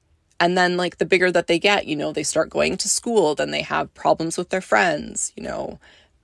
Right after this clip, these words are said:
they get bullied, and then it keeps getting more and more and more and more. So I don't think that people talk about that enough. Um, yeah, just about how the older they get, the bigger the problems are. You're kind of like,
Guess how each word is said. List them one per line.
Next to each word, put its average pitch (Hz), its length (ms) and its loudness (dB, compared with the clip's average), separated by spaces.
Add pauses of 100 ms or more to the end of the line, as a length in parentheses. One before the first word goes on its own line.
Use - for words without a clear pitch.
(120)
they 151 500 0 (160)
get 156 220 0
bullied, 196 580 4
and 143 180 -2
then 113 300 -8 (140)
it 135 140 -4
keeps - 280 -8
getting 151 380 -2 (240)
more 156 580 2
and 151 160 -4
more 123 320 0
and 135 160 -8
more 98 220 -4
and - 200 -10
more. - 360 -14 (240)
So 185 140 0
I 190 60 2
don't 240 180 0
think 247 200 -4
that 208 120 -2
people 160 300 -4
talk 160 240 2
about 160 180 2
that 160 180 4
enough. - 600 -4 (140)
Um, 156 840 0 (1700)
yeah, 196 300 2 (120)
just - 240 -2
about 170 240 4
how 156 400 4
the 170 120 -2
older 165 280 4
they 156 160 0
get, 180 300 0 (140)
the 156 80 -4
bigger 160 240 2
the 165 40 -4
problems 160 460 0
are. 139 180 0
You're - 140 -8
kind 156 240 -4
of 165 140 -6
like, 151 360 0